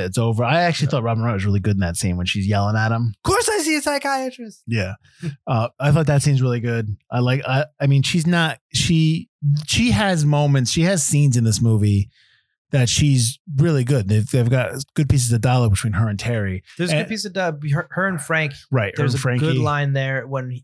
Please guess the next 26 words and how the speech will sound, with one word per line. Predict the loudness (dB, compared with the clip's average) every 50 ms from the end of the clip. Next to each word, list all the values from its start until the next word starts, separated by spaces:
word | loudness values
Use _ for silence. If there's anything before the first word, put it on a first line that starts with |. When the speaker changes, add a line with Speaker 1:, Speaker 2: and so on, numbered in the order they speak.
| _ -10
Speaker 2:
um, | -8 -6 -6 -6 -6
they're | -6 -6
at | -6 -6
the | -6 -6
hotel | -6 -6 -4 -6 -6 -4
bar | -4 -4 -4 -2 -2 -2 -4 -6 _ _ _ _ _ _ _ _ _ -20 _ -4
and | -2 0
he's | 0 0 0 0
saying, | 0 0 0 -2 -2
like, | -4 -4 -6 -6 -6 -6
um, | -6 -6 -4 -6 -8 -10 -12 -14 -14 -16 _ _ _ _ _ _ _ _ _ _ _ _ _ _ _ _ _ _ _ _ _ _ _ -16 -16 -14 -14 -12 -6
"Why | -4 -2 0
are |
you | 0 0 0
being | 0 0 0 -2
so | 0 -2 -2 -2
me-, | -4 -6 -6 -6
or, | -6 -4 -4 -6 -6 -4
Speaker 1:
So | -2 -2 0
Speaker 2:
or | 2
Speaker 1:
cold. | 2 2 4 4 2
Speaker 2:
so | 2 0 -2 -2
cold?" | -2 0 0 0 0 -2 -4 -4
And | -6 -6 -6
she's | -4 -6 -6 -4
like | -4 -4 -6 -8